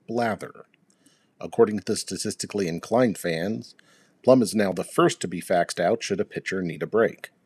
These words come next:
They are also an okay candidate for an infuse to batting, an all-around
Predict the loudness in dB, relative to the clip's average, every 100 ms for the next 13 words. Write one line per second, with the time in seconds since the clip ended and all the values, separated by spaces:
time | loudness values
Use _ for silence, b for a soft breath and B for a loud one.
0 | _ _ _ _ _ 0 6 6 6 0
1 | -2 -4 -6 -4 -4 -6 -6 -4 -4 -2
2 | -4 -2 -2 -2 -4 -12 -18 -8 -2 -2
3 | -2 -4 2 4 4 0 -6 -10 -6 4
4 | 4 6 2 0 -2